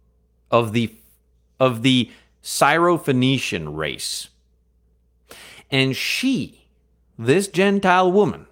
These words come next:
again, she's got a lot of notches, a lot of hurdles. She kept asking Jesus. This is an active continuance.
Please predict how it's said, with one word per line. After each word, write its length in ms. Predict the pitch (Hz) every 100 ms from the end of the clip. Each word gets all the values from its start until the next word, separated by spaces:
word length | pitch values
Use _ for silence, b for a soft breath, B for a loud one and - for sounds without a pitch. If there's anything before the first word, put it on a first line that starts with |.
| _ _ _ _ -
again, 260 | 131 156
she's 180 | 113 117
got 140 | 120
a 60 | 110
lot 180 | 120 160
of 80 | 147
notches, 600 | 151 208 - 85 87 - _ _ _ _ _ _ _ _ _ -
a 100 | 104
lot 160 | 123 139
of 80 |
hurdles. 580 | 131 165 117 78 - - _ _ _ _ _ _ _ _ _ _ _ _ _ _ _ _ _ _
She 320 | - - 214 233
kept 480 | - - 180 - - _
asking 1000 | 160 196 190 - - - 156 151 147 147 -
Jesus. 920 | 113 113 175 160 95 62 - - - - _ _ _ _ -
This 280 | 196 196
is 420 | 190 170 156 - - -
an 220 | 135 135 -
active 960 | 165 165 - - 156 151 151 147 - _ _ _
continuance. 1000 | - 135 - 170 156 107 85 - - -